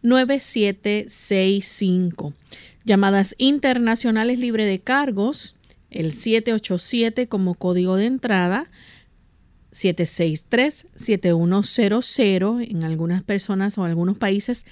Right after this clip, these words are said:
deben utilizar también el uno antes del siete ocho siete,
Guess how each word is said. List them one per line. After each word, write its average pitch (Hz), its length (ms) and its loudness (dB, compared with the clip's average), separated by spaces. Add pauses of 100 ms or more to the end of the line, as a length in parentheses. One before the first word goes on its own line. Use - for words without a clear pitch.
(360)
deben 202 320 4
utilizar 214 500 -2
también 190 460 0
el 202 320 -2
uno 190 500 4 (220)
antes 175 460 -4
del 160 180 -2
siete 180 300 -2
ocho 190 200 -4
siete, 208 540 -2